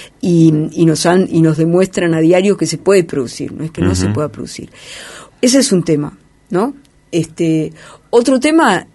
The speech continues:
Speaker 1: es la escasez de tierra. Queda claro que la gente de los barrios no tiene tierra para producir, eh, se está tratando de reactivar, sea invernáculos u otras experiencias, y también sabemos que muchas veces se han hecho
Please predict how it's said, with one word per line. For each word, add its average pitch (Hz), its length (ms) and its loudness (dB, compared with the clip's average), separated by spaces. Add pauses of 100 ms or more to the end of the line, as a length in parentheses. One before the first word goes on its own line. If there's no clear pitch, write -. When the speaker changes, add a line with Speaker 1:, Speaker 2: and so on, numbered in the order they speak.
Speaker 1:
es 175 160 2
la 180 80 2
escasez 170 440 -2
de 165 100 2
tierra. 208 640 0 (200)
Queda 160 300 2
claro 175 300 2
que 160 100 -4
la 147 80 0
gente 165 280 -4
de - 20 0
los 151 120 -2
barrios 185 560 0 (280)
no 170 160 2
tiene 156 260 2
tierra 160 480 0
para 143 280 -6
producir, 175 600 -4 (380)
eh, 147 420 2
se 151 140 -4
está 165 240 -2
tratando 160 480 0
de 156 80 0
reactivar, 160 800 0
sea 160 300 -4
invernáculos 156 880 -2
u 156 40 0
otras 151 340 -6
experiencias, 202 760 -2 (500)
y 165 280 2
también 165 500 2 (240)
sabemos 214 500 2
que 175 140 -4
muchas 165 240 0
veces 170 260 0
se 165 100 -4
han 156 120 -2
hecho 165 480 -2